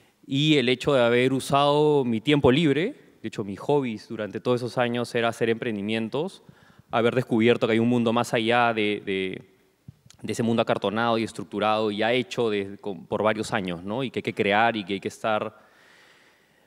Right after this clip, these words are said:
Hay que, hay que mantener siempre arriba el tema de la inteligencia emocional, ¿no? Creo que al final, para todos nosotros los emprendedores, más allá del liderazgo que se necesita para poder inspirar a un equipo,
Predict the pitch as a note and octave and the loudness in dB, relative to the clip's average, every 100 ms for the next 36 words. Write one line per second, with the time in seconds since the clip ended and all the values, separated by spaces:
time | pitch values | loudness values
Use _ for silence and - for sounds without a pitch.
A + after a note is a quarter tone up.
0 | _ - A#2 D#3 D#3 E3+ C3+ B2+ B2+ C#3+ | _ -4 -2 0 0 0 2 0 2 2
1 | D3 C#3 C#3+ C#3 B2+ C3+ C3+ B2 G#2 A#2 | 4 4 2 2 2 2 2 2 2 2
2 | C3+ C3 - G2+ G#2 E2 G2 A2 C3 A#2+ | 2 0 0 0 0 -2 -4 -4 -2 -4
3 | B2 A#2 - G#2 A2+ A#2+ A#2+ - - _ | -4 -6 -6 -2 0 0 -2 -6 -16 _
4 | _ _ - A2+ G#2 B2+ B2+ A#2 B2 B2+ | _ _ -2 0 2 2 2 0 -2 -2
5 | B2+ B2 A2+ G#2 G#2 A#2 A#2+ B2+ - A#2 | 0 -2 -2 0 2 2 2 -2 -6 -4
6 | B2 C3+ A#2+ B2+ C3 G#2 A2 B2+ B2+ A2 | -4 -2 -4 -2 0 2 2 0 -4 -6
7 | G2+ G#2+ - F3 E3+ C3 A#2 G#2+ A2+ B2 | -6 -6 -6 -6 -2 0 0 0 0 -2
8 | - A2 A2+ A#2+ - D3 C3+ E3 A#3 | -2 -2 -2 -6 -8 -10 -8 -8 -8